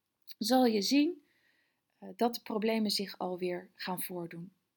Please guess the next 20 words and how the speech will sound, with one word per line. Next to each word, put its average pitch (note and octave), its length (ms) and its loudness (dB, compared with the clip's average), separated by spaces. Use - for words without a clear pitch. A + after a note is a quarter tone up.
Of D4 240 6
jouw G3 220 -4
kind F3+ 440 -10
laat F3+ 220 -6
heel G3 180 -4
duidelijk F3+ 380 -8
in F3 100 -10
zijn F3 140 -8
gedrag A3+ 400 -4
zien C#4 360 2
dat A3 180 -2
het A3+ 100 -2
niet A#3 260 6
gaat G#3 280 -2
zoals - 600 -2
het G3 140 -4
moet A3+ 220 4
gaan F#3 380 -4
op G3 160 -8
school. F3+ 460 -8